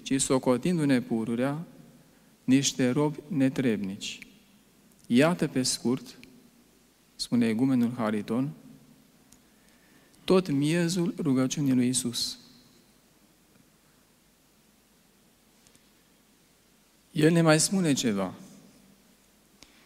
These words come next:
Trebuie să începem de la rugăciunea vorbită, care, fiind rostită cu evlavie și fără grabă, într-o zdrobire a inimii,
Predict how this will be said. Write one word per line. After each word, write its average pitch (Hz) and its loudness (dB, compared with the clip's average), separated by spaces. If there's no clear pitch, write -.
Trebuie 139 6
să 135 4
începem 165 4
de 143 4
la 139 8
rugăciunea 135 2
vorbită, 123 2
care, 143 6
fiind 147 2
rostită 135 2
cu 165 -2
evlavie 143 2
și 123 -2
fără 156 -2
grabă, 113 -2
într-o 123 2
zdrobire 123 0
a 120 0
inimii, 110 -6